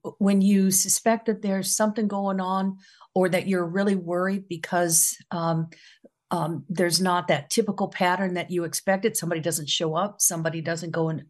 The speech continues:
to an appointment, don't worry about embarrassing yourself or, uh, bothering the police. Call, report it, make sure people know about it,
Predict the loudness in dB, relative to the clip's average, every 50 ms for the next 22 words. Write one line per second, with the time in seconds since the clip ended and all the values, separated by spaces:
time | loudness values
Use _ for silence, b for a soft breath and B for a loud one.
0 | _ -10 -6 -4 -2 -2 -2 -4 -4 -2 0 0 2 4 4 4 4 2 B B
1 | B B B B B B B B 2 4 4 4 4 2 2 2 2 2 2 0
2 | 0 -2 -4 -2 0 0 0 0 0 -2 -4 -4 -6 -6 -6 -6 -4 0 0 2
3 | 2 2 0 -2 -6 -2 0 2 2 2 2 2 0 -4 b b b b b b
4 | _ -4 -2 -2 0 2 2 4 4 2 2 0 -2 -2 -2 -4 -4 -4 -2 0
5 | 0 0 0 0 0 -2 -2 -6 -10 _ _ _ _ _ _ -6 0 2 2 2
6 | 2 0 -4 -8 -12 _ _ _ _ _ _ _ _ _ _ _ _ _ _ _
7 | _ 0 0 0 0 2 2 4 4 4 4 2 -2 -4 -8 -16 _ _ _ _
8 | _ _ _ _ _ -4 0 2 2 2 2 2 2 2 2 2 0 -2 -4 -2
9 | -2 -2 -2 2 2 4 4 4 2 2 0 -2 -2 -4 -6